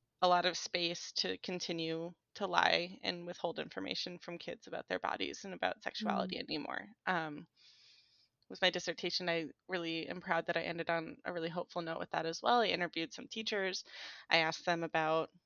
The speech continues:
Speaker 1: what it's like to teach comprehensive sex education in conservative areas. And they were in Washington, where comprehensive sex ed passed by a public vote, so it is
Speaker 2: Mm.
Speaker 1: required in all schools.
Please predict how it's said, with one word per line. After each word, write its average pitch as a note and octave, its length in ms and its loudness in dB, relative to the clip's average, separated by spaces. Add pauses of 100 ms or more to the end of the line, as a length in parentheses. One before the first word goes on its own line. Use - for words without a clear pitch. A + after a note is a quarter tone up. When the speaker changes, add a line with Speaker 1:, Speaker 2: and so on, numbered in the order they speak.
(140)
Speaker 1:
what E3+ 140 6
it's E3+ 200 -2
like E3 240 2
to F3 120 -4
teach - 380 -4
comprehensive E3+ 560 -2
sex - 240 -12
education - 520 -8
in D#3+ 100 -6
conservative E3 560 -8
areas. B3 600 4 (680)
And G3 460 8 (280)
they F#3+ 100 8
were F#3+ 120 10
in G#3 120 8
Washington, A#3 720 4
where G3 160 4
comprehensive F#3 560 0
sex - 240 -2
ed F3 160 2
passed F3 500 2
by F3 120 8
a E3+ 80 4
public E3+ 360 -6
vote, F3 360 6
so E3+ 260 4
it D#3+ 120 6
is A3+ 200 6
Speaker 2:
Mm. - 20 4
Speaker 1:
required F3+ 460 8
in E3 120 8
all D#3 180 4
schools. - 680 0